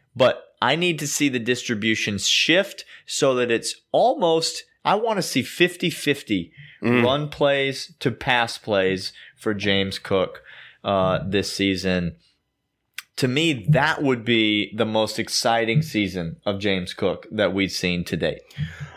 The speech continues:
Speaker 2: Uh, absolutely right. Daniel, uh, not to, not to try to belabor the point anymore, but who was it that busted a run on the outside against Oklahoma in the Rose Bowl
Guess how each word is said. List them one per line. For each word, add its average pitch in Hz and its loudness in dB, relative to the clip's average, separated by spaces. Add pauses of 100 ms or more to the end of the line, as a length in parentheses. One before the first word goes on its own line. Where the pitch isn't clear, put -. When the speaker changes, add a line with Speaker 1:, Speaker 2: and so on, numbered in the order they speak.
(120)
Speaker 2:
Uh, 107 0 (120)
absolutely 117 2
right. 107 0
Daniel, 143 4 (580)
uh, 104 2 (280)
not 139 2
to, 110 0 (680)
not 190 2
to 160 0
try 135 2
to 117 4
belabor 107 2
the 98 -6
point 104 -4
anymore, 101 0
but 101 -2 (240)
who 277 2
was 117 2
it 107 0
that 104 0
busted 139 2
a 131 2
run 117 2
on 117 0
the 104 0
outside 107 0
against 104 -2
Oklahoma 110 -2
in 101 0
the 98 0
Rose 104 0
Bowl 92 -2